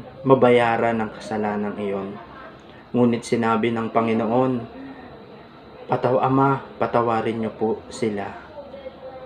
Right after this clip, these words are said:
Sapagkat hindi nila alam ang kanilang ginagawa." Tayo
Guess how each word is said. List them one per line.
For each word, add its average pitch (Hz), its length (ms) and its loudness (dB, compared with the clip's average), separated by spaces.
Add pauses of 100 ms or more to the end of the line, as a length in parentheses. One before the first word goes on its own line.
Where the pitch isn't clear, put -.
(1700)
Sapagkat 139 760 4
hindi 127 320 2
nila 120 320 0
alam 117 480 -4 (720)
ang 113 240 -4
kanilang 107 480 -4
ginagawa." 92 640 -4 (240)
Tayo 110 320 -4